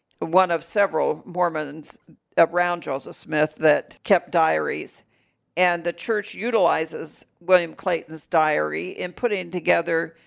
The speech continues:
the history of Joseph Smith's life. And so Clayton's account of this was put into the history of the church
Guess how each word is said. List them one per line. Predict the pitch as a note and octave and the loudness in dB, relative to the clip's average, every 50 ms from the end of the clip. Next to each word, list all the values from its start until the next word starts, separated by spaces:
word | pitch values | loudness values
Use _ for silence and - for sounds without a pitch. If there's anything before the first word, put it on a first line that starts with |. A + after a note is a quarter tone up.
| _ _ - | _ _ -2
the | G3+ G3 | 2 4
history | - B3 A#3 - - F#3 E3+ E3 | 6 4 4 4 0 -6 -4 -4
of | D#3+ | -4
Joseph | - F3+ E3 D#3 - - - | -2 -2 -2 -2 -4 -8 -16
Smith's | - E3+ E3 D#3+ D#3+ - - - | -12 -8 -6 -6 -6 -6 -6 -2
life. | D#3+ F3 A3+ B3+ G3+ D3+ - - - - _ _ _ _ _ _ _ _ _ _ _ _ | 0 2 2 2 2 0 -4 -6 -12 -16 _ _ _ _ _ _ _ _ _ _ _ _
And | - F3 E3+ E3 | -2 -2 -2 0
so | - - A3 G3+ F#3 F3+ F3 F3 D#3 - - - _ _ _ _ _ _ | 0 2 4 4 6 4 4 2 -2 -6 -12 -20 _ _ _ _ _ _
Clayton's | - - A#3+ A3+ A3+ G#3+ - F3 F3+ F#3 F#3 - - - | 2 4 4 4 4 0 -6 -10 -12 -12 -12 -4 0 0
account | F3+ - - - - A#3+ A3 G3 F3+ F3 - - - | 0 0 0 -4 -4 -2 -2 0 -2 -2 -4 -6 -6
of | - - E3 D3 - | -4 -4 -4 -2 0
this | - D#3+ D3 D#3 F3+ F#3 - F3+ | 0 2 2 2 0 -4 -6 -8
was | F3 F3+ F3 E3 E3+ D#3+ - - - _ _ - | -2 0 0 0 0 -2 -6 -14 -18 _ _ 2
put | - G#3+ F#3 | 4 4 4
into | E3+ F3 E3+ E3 - | 4 0 -2 -6 -8
the | - D#3+ | -6 -6
history | E3+ F3 F3 - - E3 | -4 -6 -6 -8 -8 -10
of | D3+ | -10
the | D#3+ D#3 | -12 -12
church | - - F3+ F3 E3 - - | -10 -6 -4 -4 -4 -4 -8